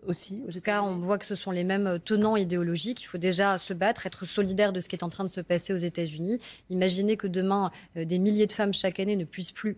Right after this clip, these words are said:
Speaker 2: aux États-Unis, dans la première démocratie au monde, avoir accès, encore une fois, à ce droit fondamental qu'est l'I V G. Oui, je crois que c'est en effet suffisamment grave pour que ça nous mobilise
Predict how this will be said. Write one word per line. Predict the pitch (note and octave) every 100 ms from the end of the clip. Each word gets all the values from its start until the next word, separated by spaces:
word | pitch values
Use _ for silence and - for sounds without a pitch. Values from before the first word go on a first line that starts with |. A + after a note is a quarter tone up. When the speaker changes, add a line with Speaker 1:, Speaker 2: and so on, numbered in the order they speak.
| -
Speaker 2:
aux | - C4
États-Unis, | B3+ A3 F#3+ F3 F#3
dans | F#3
la | E3
première | D#3 - F#3+ G#3 F#3+
démocratie | G#3 A3+ A3 - G3 - G3
au |
monde, | F#3+ F#3+ E3+ - - -
avoir | F#3 G3 F3+
accès, | F#3 -
encore | G#3+ F3+ E3+
une | E3+
fois, | - G3
à |
ce | E3+
droit | F3 F3+
fondamental | - F3+ E3+ E3+ F#3 F3+
qu'est | F3
l'I | D#3+
V | D#3+ E3
G. | G3 A#3 - - F#3+
Oui, | A3+
je | -
crois | -
que | E3+
c'est | - F#3 F3
en | - F#3
effet | F3 G3+
suffisamment | - F#3 F3 E3+ E3+
grave | F3+ A#3+
pour | -
que | F3
ça | F3 F3+
nous | F3+
mobilise | F3+ E3 F3 A#3